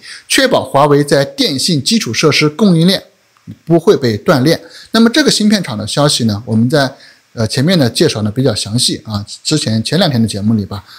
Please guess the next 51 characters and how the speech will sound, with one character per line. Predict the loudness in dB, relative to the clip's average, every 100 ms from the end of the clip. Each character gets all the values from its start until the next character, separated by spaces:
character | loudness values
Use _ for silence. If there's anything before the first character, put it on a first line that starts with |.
| -4
那 | 0
么 | 0
感 | 0 -2
兴 | 2 2
趣 |
的 | 2
朋 | -2 -2
友 | 0 0
呢， | -2
可 | -2
以 | 0
回 | 0 -2
头 | 0 -2 -4 -20 -6
去 | -2
找 | 0
找 | 0 -2
看。 | -6 -8 _ -20 -20 -8 0
那 | 2
么 |
多 | 4 2
年 | 2
以 | -2
前 | -2 0
呢， | 0 0 0
在 | 2 2 0 -4 -14 _ _ _ _ _
准 | 0 2 2
备 | 4
要 | 2 2
把 | -2 -2
华 | 2 4
为 | 4 2
卖 | 2 2 0
给 | -2 0
美 | 0 -2
国 | 0 0
电 | 0 -2
信 | -2
巨 | -2 -4
头， | -6 -8 -6
当 | -2 0
时 | -2 -2 -2
是 | 0 0
如 | 2 2
日 | 2
中 | 2 0
天 | 2 0
的 | 0 -2 -8 -16 -2
摩 | 2
托 | 4 4
罗 | 4
拉 | 2 0